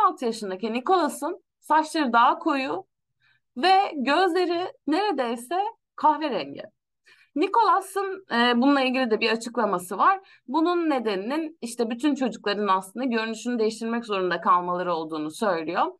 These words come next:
Saçlarını boyamışlar, farklı renklere boyamışlar. Gözleriyle ilgili de çok korkunç bir hikaye anlatıyor.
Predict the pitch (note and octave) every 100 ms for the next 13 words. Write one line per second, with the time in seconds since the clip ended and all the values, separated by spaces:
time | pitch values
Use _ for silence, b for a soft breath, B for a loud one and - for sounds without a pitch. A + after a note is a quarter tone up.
0 | _ _ - B3+ C4 C4+ C4+ A#3+ A3+ G#3+
1 | G#3+ - F3 A3 - G#3 G3+ - F#3 F3+
2 | E3+ D3 F3 F#3+ E3 F3+ - D4 F4 b
3 | _ A3 C#4 C#4 C4 C4+ C#4+ C4 A#3+ A#3+
4 | B3+ D#4 C4 B3+ A#3 G#3 A#3 A3 F#3 F3+
5 | E3+ D#3+ D#3 D3+ D3 - F#3+ D4+